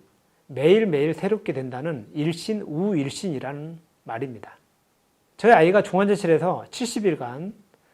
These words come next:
생사를 보장할 수 없는 상황에 처해 있을 때 저는 중요한 것을 깨달았어요. 아, 나에게는 지금만 있구나.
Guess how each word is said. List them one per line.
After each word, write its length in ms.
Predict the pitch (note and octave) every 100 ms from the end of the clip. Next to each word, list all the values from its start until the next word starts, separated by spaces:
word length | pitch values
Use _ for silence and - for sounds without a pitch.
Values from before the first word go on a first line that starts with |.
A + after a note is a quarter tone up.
| _
생사를 380 | - A#3+ C4 A3+
보장할 340 | D#3+ F3 F3
수 100 | -
없는 280 | B2+ C3+ C3+
상황에 260 | - D#3 C#3+
처해 220 | - E3
있을 200 | A#2+ -
때 180 | D#3+ C3+
저는 220 | D#3 D3+
중요한 360 | - E3 A3 G3+
것을 200 | D#3 -
깨달았어요. 560 | G#3 G3+ B2 A2 F#2 _ _ _ _ _ _ _ _ _ _ _ _ _ _ _ _ _ _ _ _
아, 120 | - C3
나에게는 720 | B2+ E3+ F#3 D#3+ F3 A#2 G#2 _ _
지금만 480 | - D#3+ G#3+ G#3 A2+
있구나. 320 | - G#2